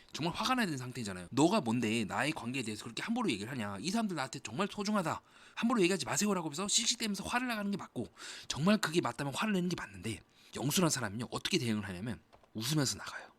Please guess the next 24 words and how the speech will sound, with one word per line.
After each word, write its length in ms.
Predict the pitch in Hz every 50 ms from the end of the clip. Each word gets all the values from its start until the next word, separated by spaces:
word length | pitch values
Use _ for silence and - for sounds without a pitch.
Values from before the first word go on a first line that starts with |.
| _ _ _ _ -
이게 380 | 165 170 165 170 175 185 180
제가 320 | 170 - 127 120 135 135 117
영수가 400 | 98 98 107 - - 117 151 180
세상을 340 | - - 190 170 180 170 165
짓밟는 400 | - - 180 - 214 208 196 165
데서 180 | 139 117 110 -
쾌락을 340 | - - 160 156 151 143 123
느끼는 260 | 127 - - 165 156
사람이 260 | 139 139 131 131 123 -
아닐까라고 560 | - 202 226 214 - 147 131 123 165 196 - - - - -
결정적으로 440 | - - 120 156 147 139 127 120 110
보는 220 | 101 117 120 113
이유긴 260 | 95 98 104 98 92
해요. 160 | 110 123 101 - - - - _ _ _
그래서 280 | - - 156 160 160 139
영수의 360 | 117 139 156 156 170 160 147
이런 180 | 147 151 156
속마음은 440 | 151 160 156 156 147 139 160 214 233 - - - - - - - -
"어, 160 | 135 135 123
이런 220 | 131 156 190 214 208
여자도 260 | 202 196 202 196 180
다 120 | 147 131 139
있네. 300 | 156 151 139 135 139 - _ _ _
어휴." 200 | - 139 160 165